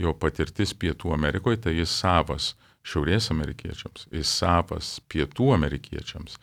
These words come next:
Jis iš savo pareigų, e, šitam Augustiniano generolų būdamas, e,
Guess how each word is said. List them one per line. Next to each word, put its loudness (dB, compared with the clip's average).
Jis 4
iš -2
savo 0
pareigų, 2
e, -8
šitam -2
Augustiniano -2
generolų 2
būdamas, -4
e, -4